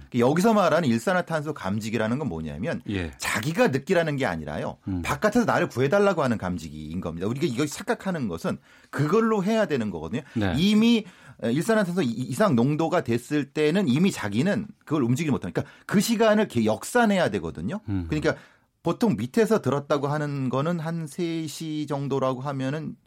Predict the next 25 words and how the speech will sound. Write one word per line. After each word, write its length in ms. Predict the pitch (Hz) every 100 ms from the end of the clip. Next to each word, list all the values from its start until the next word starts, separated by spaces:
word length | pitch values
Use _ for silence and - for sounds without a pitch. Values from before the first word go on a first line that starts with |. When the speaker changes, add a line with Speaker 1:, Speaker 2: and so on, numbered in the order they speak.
| _
Speaker 1:
세 140 | - 190
시부터 260 | 180 -
발견 360 | 175 107 110 139
한 160 | 143 214
시까지면 480 | - - 147 139
사실은 320 | 139 139 165 117
열 140 | 90
시간 300 | - 196 220
정도를 920 | 165 139 110 101 95 90 92 139 196 - _ - -
일산화탄소에 760 | 113 160 135 104 117 113 117
중독돼 340 | 113 107 101 107
있어서 180 | -
굉장히 300 | 131 87 95
심각한 480 | 117 - 220 - 175
상태였거든요. 720 | 131 107 95 80 73 78 92
Speaker 2:
네. 420 | 101 92 85 82 82 -
Speaker 1:
다행히 440 | - 143 214 240
뭐냐면 400 | 123 120 135 156
이 500 | 107 117 143 147 139
학생들이 540 | 139 143 165 143 131 131
몸이 280 | 95 156
건강한 440 | 190 101 117 107 98
상태이기 640 | 98 87 - 82 73 -
Speaker 2:
음. 320 | 104 98 113 139
Speaker 1:
때문에 500 | 165 147 156 208